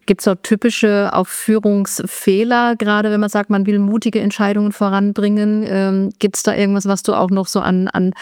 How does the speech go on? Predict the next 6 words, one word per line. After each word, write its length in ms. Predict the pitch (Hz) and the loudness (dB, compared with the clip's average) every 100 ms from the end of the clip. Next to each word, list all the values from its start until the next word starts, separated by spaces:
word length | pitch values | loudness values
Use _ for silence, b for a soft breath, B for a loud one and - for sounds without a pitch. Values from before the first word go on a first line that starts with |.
| B B B _ - | B B B _ 0
ja, 180 | 190 170 | 0 0
Stolperfallen 840 | - 202 220 262 - 226 233 233 | 0 0 2 -2 0 0 2 2
siehst 320 | 226 233 247 - | 2 0 0 -2
bei 140 | 233 | 0
den 120 | 233 | 0
Führungskräften? 1000 | - 247 240 240 - - 247 - 262 285 | 0 0 0 -2 -2 -2 -2 -2 -2 -2